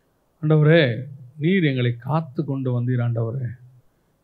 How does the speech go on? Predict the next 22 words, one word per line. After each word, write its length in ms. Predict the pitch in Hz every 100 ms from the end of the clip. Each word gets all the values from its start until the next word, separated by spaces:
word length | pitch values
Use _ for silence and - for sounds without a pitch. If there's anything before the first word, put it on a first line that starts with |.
| - -
செட்டைகளின் 600 | 165 190 160 156 131 120
மறைவில் 460 | 139 175 170 151
வைத்து 300 | 135 131 -
கொண்டு 180 | 131 127
வருகிறீர் 300 | 120 120 120
ஆண்டவரே. 380 | 117 117 117 117 - - - - - _ _ _ _ _ -
ஆண்டவரே, 320 | 156 170 170
உமக்கு 300 | 190 151 147
கொடுப்பதற்கும் 680 | 143 165 170 160 156 151 165
அதிகாரம் 400 | 143 135 143 135
உண்டு, 180 | 131 127
எடுப்பதற்கும் 680 | 123 151 160 143 135 147 120
அதிகாரம் 380 | 127 131 123 120
உண்டு 160 | 120
ஆண்டவரே. 440 | 117 127 - 117 117 - _ _ _ _ _ -
நீர் 180 | 135 131
எங்களுக்கு 340 | 131 123 127
கொடுத்த 340 | 156 170 170
எல்லா 340 | 131 131 160 156
காரியங்களுக்காக 600 | 139 147 139 131 123 131
உமக்கு 280 | 123 120 120
ஸ்தோத்திரம். 560 | - - 139 131 120